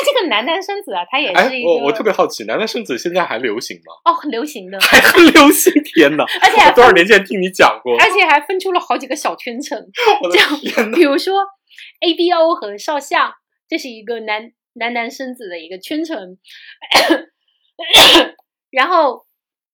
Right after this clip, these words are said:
Speaker 1: 中间呢，还专门出现了一种叫，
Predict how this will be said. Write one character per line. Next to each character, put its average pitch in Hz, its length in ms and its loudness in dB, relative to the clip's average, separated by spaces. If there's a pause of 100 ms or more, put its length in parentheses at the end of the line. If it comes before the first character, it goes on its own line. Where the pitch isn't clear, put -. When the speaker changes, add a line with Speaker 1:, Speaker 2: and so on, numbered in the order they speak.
(360)
Speaker 1:
中 330 180 -6
间 330 260 -6
呢， 277 200 -2
还 208 240 -8
专 330 260 -8
门 208 460 -10
出 - 200 -10
现 311 220 -6
了 254 80 -4
一 269 140 -8
种 185 360 -12
叫， 220 540 -6